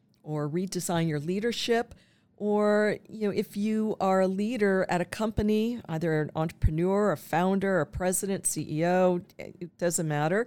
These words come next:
Um, if you're a company that's also looking to reposition or maybe even reinvent itself. But, um, my background is that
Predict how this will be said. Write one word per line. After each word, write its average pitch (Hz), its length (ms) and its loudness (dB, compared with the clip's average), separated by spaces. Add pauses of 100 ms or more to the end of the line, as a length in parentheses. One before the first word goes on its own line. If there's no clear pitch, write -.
(580)
Um, 196 480 -2
if - 180 -12
you're 220 180 -2
a 214 40 -6
company 214 480 -4
that's 160 300 -4
also 165 260 -4
looking 160 320 -4
to 156 140 -8
reposition 151 960 -4
or 151 160 -4
maybe 151 420 -4
even 147 240 -4
reinvent 139 560 -4
itself. - 480 -2 (720)
But, 233 320 0
um, 220 300 0 (180)
my 240 240 -2
background 196 880 2
is 180 380 2
that 170 460 2